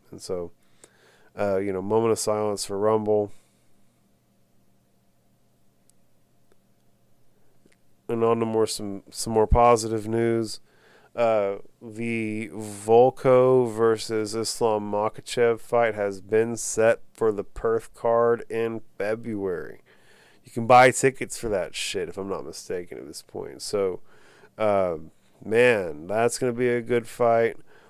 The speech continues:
Volkanovski is, uh, definitely a tough son of a bitch to go up and try and fight somebody like,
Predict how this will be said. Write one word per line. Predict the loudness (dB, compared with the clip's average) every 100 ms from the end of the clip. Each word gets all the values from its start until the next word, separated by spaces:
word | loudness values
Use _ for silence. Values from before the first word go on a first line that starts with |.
| _ 2
Volkanovski | 4 4 0 2 0 -2 -8 -8 -8
is, | -6 -4 -2 -4 -6 -8 -12 -16 -12 -12 -12 -18 -20 _ _
uh, | -6 -4 -2 -2 -4 -4
definitely | -2 -2 -2 -8 -6 -4 -2 -2
a | -4
tough | 0 0 2
son | -2 -4
of | -4
a |
bitch | -2 2 2 0 -6 -12
to | -10
go | 0 2
up | 2
and | -4
try | -4 -4 -2
and | -4
fight | -2 -2 -2
somebody | -8 -8 -2 -2 -2
like, | -4 -6 -8 -10 -18